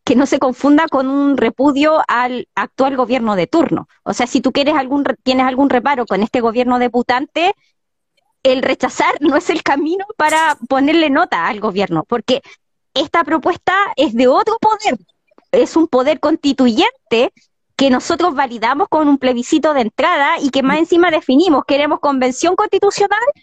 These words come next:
o queríamos congreso constitucional? Creo que era la otra alternativa, que era el propio congreso que se dedicara a hacer esta constitución. Y dijimos, "No, queremos una convención con gente nueva". Y nosotros mismos estuvimos de acuerdo que no queríamos gente política, gente desconocida, ojalá fuera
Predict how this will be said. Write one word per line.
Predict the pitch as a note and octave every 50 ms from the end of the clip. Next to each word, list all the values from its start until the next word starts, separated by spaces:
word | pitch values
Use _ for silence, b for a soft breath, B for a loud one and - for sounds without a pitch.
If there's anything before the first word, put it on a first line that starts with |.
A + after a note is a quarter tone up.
| _ _ _ _ _ _ _ _
o | - D4+ D4 C#4+ C#4
queríamos | D4+ - C#4 C#4 D4+ D#4+ E4 D#4 D4+ D#4+ D#4+ -
congreso | - C#4+ C4+ C4 D#4 - A4 G#4+ - F#4+ -
constitucional? | F#4 D#4+ A#3+ C#4+ - B3 B3 A#3 G3 F3+ - - - G#3+ G3 F3+ F#3
Creo | - - A3 G#3+
que | F#3 A3+
era | G#3 G3+
la | G3+ G3+
otra | G#3+ A3 A#3
alternativa, | A#3+ B3+ A#3+ A3+ A3+ A3 A#3+ C4 C#4 C4
que | A#3 C4
era | B3+ B3+
el | B3
propio | - B3+ D#4 C#4 F4 F4+
congreso | D#4+ F#4+ F4+ E4 F4+ G4 A4 - G4+
que | - F#4+
se | - F#4 E4
dedicara | D#4 D4+ - D#4+ D4+ D#4+
a |
hacer | - - E4+ C4+
esta | C#4+ - D4+
constitución. | C#4 C#4 C#4 C#4+ D4 C4 - B3+ - - G3+ F3
Y | G#3 A#3+
dijimos, | B3 B3 - - - D4 D#4 D4 D#4 C4
"No, | D4 C#4 G#3 - - _
queremos | - C4 A#3 C4 C#4+ D4+ E4
una | E4 D#4 D#4
convención | - C#4+ C4+ B3 A3+ A3+ G#3+ - E4 E4+ F4
con | - D#4
gente | - - D#4+ C#4+ - C4+ A#3
nueva". | A#3+ C#4+ F4+ E4 A3 D#3+ - _ _ _ _ _
Y | - C4+
nosotros | C4+ C#4 C#4+ - D4 C#4 D4 C4+
mismos | C#4+ E4 F4 F4+
estuvimos | - F4+ E4 E4+ E4+ D#4+ E4 D#4
de | D#4
acuerdo | D4 D#4 E4 C#4+ D4+
que | D4 D4+
no | C4+ C4+ B3+
queríamos | A#3+ A#3 B3+ C4 B3 - -
gente | C#4+ C#4 - B3
política, | G3 G#3+ G3 G#3+ C4+ D#4+ F4 - E4 D#4 D#4 D#4+ D#4+ E4 E4 b b b b _
gente | - - C#4+ C4+ - C4 B3+
desconocida, | A3+ B3+ - - A#3+ G#3 F#3+ - - E4+ E4+ E4+ E4 D#4 D4+
ojalá | E4 - C4+ A#3 A#3+ C4
fuera | - - C4+ C4+ B3 C4+ C4+ C#4+ C#4+